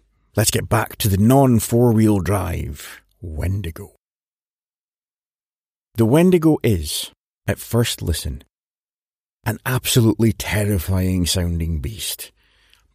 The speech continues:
But, to second my points from earlier, so was the Wolfman apparently, and we know that's not the case. And yes, so maybe the name Wendigo does roughly translate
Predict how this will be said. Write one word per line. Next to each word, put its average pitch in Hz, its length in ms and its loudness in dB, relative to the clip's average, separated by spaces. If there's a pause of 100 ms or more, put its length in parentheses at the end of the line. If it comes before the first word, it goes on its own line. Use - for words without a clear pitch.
But, - 400 -4 (360)
to - 80 -4
second 131 640 0
my 139 140 0
points 123 380 0
from 101 220 -4
earlier, 85 460 -6 (600)
so - 240 2
was 170 220 2
the 113 80 2
Wolfman 95 600 -2
apparently, 90 640 -6 (280)
and 95 100 0
we 110 80 4
know 123 160 4
that's 104 340 -4
not - 160 -6
the - 80 -6
case. - 440 -14 (920)
And 117 200 4
yes, 90 440 -4 (560)
so - 220 -4
maybe 262 1000 0
the 202 140 0
name 139 460 4
Wendigo 98 580 2
does 135 420 -2
roughly 139 360 -2
translate 110 720 2